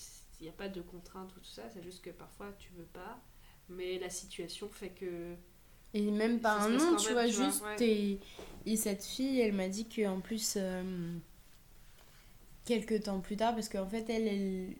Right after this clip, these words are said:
Speaker 2: du coup, ça l'a bloquée dans son corps, dans son, son, ses états d'esprit, dans sa façon d'aimer son corps et tout. Mais elle voyait pas où était le problème, tu vois. Elle,
Speaker 1: Ouais.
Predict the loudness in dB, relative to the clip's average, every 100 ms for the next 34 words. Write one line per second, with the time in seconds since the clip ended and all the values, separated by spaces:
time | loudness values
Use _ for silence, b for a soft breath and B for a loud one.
0 | -6 -4 -2 0 2 2 2 0 -2 2
1 | 2 2 -4 -18 -10 -6 -6 -2 -4 0
2 | -2 -2 -4 -6 -6 -4 -4 -4 -6 B
3 | B B B B -20 -16 -10 -2 0 2
4 | 0 0 -2 -4 -6 -10 -10 -4 0 2
5 | 2 0 -2 -2 0 0 0 -2 -2 0
6 | 0 0 0 2 2 2 0 0 -2 2
7 | 2 4 0 -2 -2 -2 -2 B B 2
8 | 6 6 8 6 6 4 4 4 2 0
9 | 0 2 4 4 2 0 2 2 2 0
10 | -4